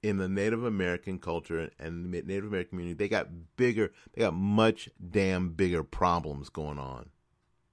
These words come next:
with substance abuse and education and missing,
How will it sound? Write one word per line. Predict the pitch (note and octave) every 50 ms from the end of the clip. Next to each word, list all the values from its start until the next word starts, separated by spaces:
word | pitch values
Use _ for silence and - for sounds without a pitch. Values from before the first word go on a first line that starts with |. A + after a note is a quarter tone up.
| _ _ _ _ _ _ _ _ _ _ _ _ _ _ _ _ _ _ _ _ _ _ _ _ _ _ -
with | F2 F#2 -
substance | - - A#2+ A#2 A#2 B2 A#2 G2+
abuse | G#2+ G2+ G2+ G2+ F#2+ F#2 F#2 F#2 F2+ F#2 F2+ - _ _ _ _ _ _ _
and | - F#2 G2+
education | G#2 F#2+ F#2+ F#2 - A2+ G2+ G2 F#2+ - - G#2 F#2 F2+ F2 E2+ E2+ E2+ E2+ E2 - _ _ _ _ _
and | - - F2 E2+ E2 D#2+ D#2+ D#2 D2+ D2+ D2 D2 D2+ D2 D2 B1 - _ _ _ -
missing, | F#2+ F#2+ G2 G#2+ A#2 A2+ - - A#2 G#2 -